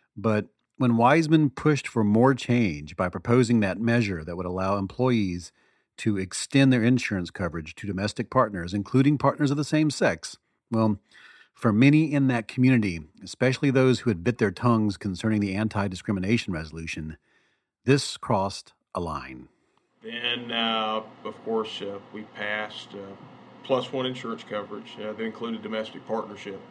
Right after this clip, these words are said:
Speaker 2: eligibility. Uh, now, the domestic partnership eligibility, uh, is something that applies, uh, in either an opposite sex relationship or a same sex relationship. Uh, when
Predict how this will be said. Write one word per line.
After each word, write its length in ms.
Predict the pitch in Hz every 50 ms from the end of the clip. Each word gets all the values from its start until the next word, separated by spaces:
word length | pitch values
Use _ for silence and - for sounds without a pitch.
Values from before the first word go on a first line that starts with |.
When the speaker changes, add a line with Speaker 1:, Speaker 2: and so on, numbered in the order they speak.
| - -
Speaker 2:
eligibility. 680 | 107 107 101 107 107 107 98 104 98 95 95 95 - 80 - - - -
Uh, 200 | - 101 104 104 110 - - - - - - - -
now, 100 | - 131
the 60 | 139
domestic 400 | 143 151 160 185 190 190 190 151
partnership 480 | 139 156 165 170 175 170 - 170 160 -
eligibility, 920 | 139 139 160 151 143 143 131 131 135 135 131 131 135 127 127 127 123 117 110
uh, 240 | 110 113 113 113 113 - - - - - - - - -
is 240 | 104 107 - - - - -
something 340 | - - 135 131 131 143 127
that 100 | 117 113
applies, 720 | 110 - - 123 127 127 127 127 123 123 120 117 117 - 120
uh, 280 | 113 113 113 110 110 110 - -
in 260 | 113 110 110 110 110 - - - -
either 340 | 113 120 127 120 117 113 113 110 - - -
an 100 | 107 107
opposite 440 | 107 117 117 120 120 - - 113 -
sex 260 | - 117 117 107 -
relationship 520 | - 113 113 113 110 113 110 107 113 113 110 - 127
or 140 | 120 120 117
a 40 |
same 300 | 113 - 123 123 123 117
sex 160 | - 104 98 - - -
relationship. 640 | 101 101 104 98 95 - 104 92 - - 92 - - - - 107
Uh, 180 | 107 107 110 113 - - - - - - - - - -
when 760 | - 113 117 117 117 117 117 117 117 117 117 117 117 117